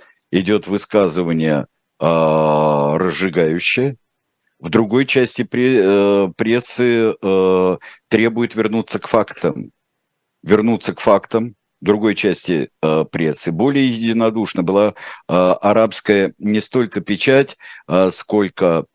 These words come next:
э, проповедь, сколько призыв и так далее. Она была, э, она была очень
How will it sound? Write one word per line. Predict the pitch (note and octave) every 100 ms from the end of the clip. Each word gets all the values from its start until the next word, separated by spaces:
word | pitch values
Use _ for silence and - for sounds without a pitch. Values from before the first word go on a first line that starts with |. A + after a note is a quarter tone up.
| _
э, | - E2 E2 D#2+ D#2+ D#2 D2 C#2+ -
проповедь, | A#2+ A#2+ C3 B2+ B2 A#2+ - _ _ _ -
сколько | - - G#2 F#2+ G2+
призыв | - F2+ F2+ F#2 A#2+ B2 - _ _ -
и | F2 - -
так | A2+ A2+
далее. | E2+ C#2+
Она | E2 D2 _ _ _ _ -
была, | G2+ G2
э, | F#2 F2+ E2+ D#2 _ _ _ _ _ _ _ _ _ _ _ _ _ _ _ _ _ _ _ _ _ _ _ _ -
она | F2+ G2+
была | G2+ F#2+ F2 _ _ _ _ _ _ -
очень | G2+ - -